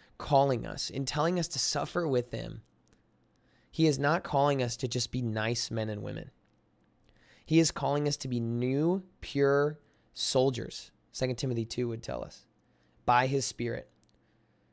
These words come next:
And we obey him because our cre-, as our Creator, he knows what's best for us.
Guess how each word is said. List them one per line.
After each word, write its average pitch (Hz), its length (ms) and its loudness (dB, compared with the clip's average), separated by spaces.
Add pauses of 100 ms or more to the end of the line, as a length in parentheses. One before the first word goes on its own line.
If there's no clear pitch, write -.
(140)
And 147 160 2
we 160 140 4
obey 143 480 6
him 117 320 0
because 139 320 -2
our 143 100 4
cre-, - 300 -10
as 143 160 0
our 151 80 2
Creator, 139 640 2 (160)
he 151 160 0
knows 147 400 4
what's 165 180 -2
best 135 340 -2
for 123 160 -2
us. - 320 -10